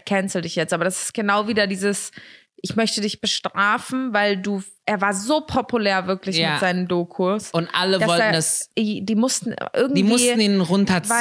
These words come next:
Speaker 1: weil die
Speaker 2: wieder. Ja,
Speaker 1: Gesellschaft
Speaker 2: ja.
Speaker 1: hatte den Drang, ihn
Speaker 2: Ja.
Speaker 1: einfach runterzuziehen
Speaker 2: Ich
Speaker 1: und zu
Speaker 2: glaube
Speaker 1: draggen.
Speaker 2: manchmal, also mit Shane ist es ja so, der kann ja gute Doku-Serien machen, so, ne?
Speaker 1: Mhm.
Speaker 2: Wenn er die wieder raushaut, dann gucken die meisten
Speaker 1: Und
Speaker 2: Leute
Speaker 1: kann
Speaker 2: wieder.
Speaker 1: auch, ich glaube, ich k-, kann mir auch vorstellen, dass er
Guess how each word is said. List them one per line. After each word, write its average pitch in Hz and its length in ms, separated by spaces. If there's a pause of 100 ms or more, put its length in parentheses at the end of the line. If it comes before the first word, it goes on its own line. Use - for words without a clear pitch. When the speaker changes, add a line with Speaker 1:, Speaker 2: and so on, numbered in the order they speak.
Speaker 1:
weil 139 40
die 123 160
Speaker 2:
wieder. 120 240
Ja, 240 80
Speaker 1:
Gesellschaft 131 400
Speaker 2:
ja. - 0
Speaker 1:
hatte 139 240
den 226 240
Drang, 220 460
ihn 202 80
Speaker 2:
Ja. - 140
Speaker 1:
einfach 208 280
runterzuziehen 220 720
Speaker 2:
Ich 190 80
Speaker 1:
und 202 80
zu 208 60
Speaker 2:
glaube 185 300
Speaker 1:
draggen. 190 200
Speaker 2:
manchmal, 147 380
also 147 180
mit 151 160
Shane 180 380
ist 165 100
es 156 100
ja 151 120
so, 147 100
der 135 120
kann 147 200
ja 135 80
gute 120 320
Doku-Serien 98 680
machen, 85 360
so, 196 100
ne? 190 180
Speaker 1:
Mhm. - 40
Speaker 2:
Wenn 139 120
er 143 60
die 135 140
wieder 135 180
raushaut, 123 600
dann 117 120
gucken 113 280
die 104 80
meisten 87 360
Speaker 1:
Und 285 220
Speaker 2:
Leute - 60
Speaker 1:
kann 285 180
Speaker 2:
wieder. 320 160
Speaker 1:
auch, 277 60
ich 262 160
glaube, 339 320 (160)
ich - 200
k-, - 80 (220)
kann 330 280
mir 330 220
auch 262 120
vorstellen, 277 640
dass 233 160
er 240 100